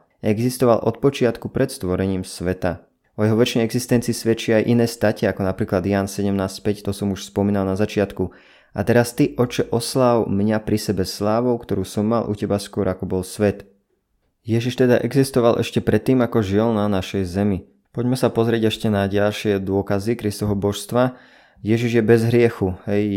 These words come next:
Ježiš sám nikdy nevyznával hriechy a vo vyznaní hriechov však vidí dôležitú a až nutnú súčasť vzťahu k Bohu.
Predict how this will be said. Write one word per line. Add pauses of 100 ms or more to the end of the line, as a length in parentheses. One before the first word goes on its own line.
Ježiš
sám
nikdy
nevyznával
hriechy
a
vo
vyznaní
hriechov
však
vidí
dôležitú
a
až
nutnú
súčasť
vzťahu
k
Bohu.